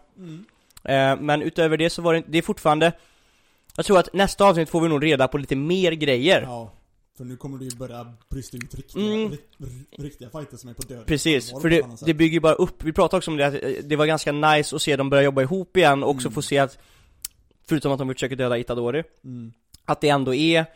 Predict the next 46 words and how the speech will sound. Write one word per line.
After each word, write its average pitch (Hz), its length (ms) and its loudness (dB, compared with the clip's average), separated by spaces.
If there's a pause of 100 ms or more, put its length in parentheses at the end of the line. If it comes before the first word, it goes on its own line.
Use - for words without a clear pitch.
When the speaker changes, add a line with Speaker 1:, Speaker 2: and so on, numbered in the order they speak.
(840)
Speaker 2:
de 143 180 0
jobbar 147 240 6
ju 143 80 6
ihop, 147 260 -2
att 127 100 -2
det 143 60 2
här 135 100 4
liksom 131 220 -2
är 127 60 0
en 120 80 -6
task, 156 440 0
men, 135 260 -4
men 135 200 -2
typ 135 200 -8
Fushiguro 135 560 -2
och 151 60 4
han 143 140 0
här 135 60 0
killen 120 280 -6
med 120 100 -10
bloodlinen, 123 640 -4
de 131 180 -6
försöker 131 140 -8
Speaker 1:
Mm. 131 160 -8
Speaker 2:
inte 123 120 -2
döda 123 180 0
varandra 127 240 -4
liksom. 120 320 -14 (760)
Ehm, 117 380 -12
så - 120 -8
att, 143 100 -8 (220)
men - 120 -4
jag 160 60 2
tror 175 100 -2
nästa 185 260 0
avsnitt 151 240 -2
kommer 143 180 -8
nog 139 60 -4
ha 135 80 -2
mer 135 120 -4
impact 135 640 -8
och 131 80 -10
mer 131 140 -4
att 120 80 -8
prata 131 280 -8
om. 127 120 -8